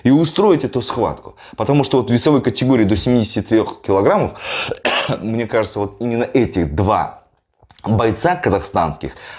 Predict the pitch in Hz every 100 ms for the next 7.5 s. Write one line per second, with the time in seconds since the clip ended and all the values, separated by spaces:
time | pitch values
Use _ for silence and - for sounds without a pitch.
0 | - 143 - 117 92 127 165 143 131 123
1 | - - 120 110 107 110 110 - 87 92
2 | 165 135 - 101 - 113 - 90 - 90
3 | 87 85 76 - _ - 123 - - _
4 | _ _ _ _ - 131 98 - - -
5 | - 85 104 113 104 92 90 - 120 110
6 | 101 110 110 107 95 - 85 82 - 80
7 | - - - -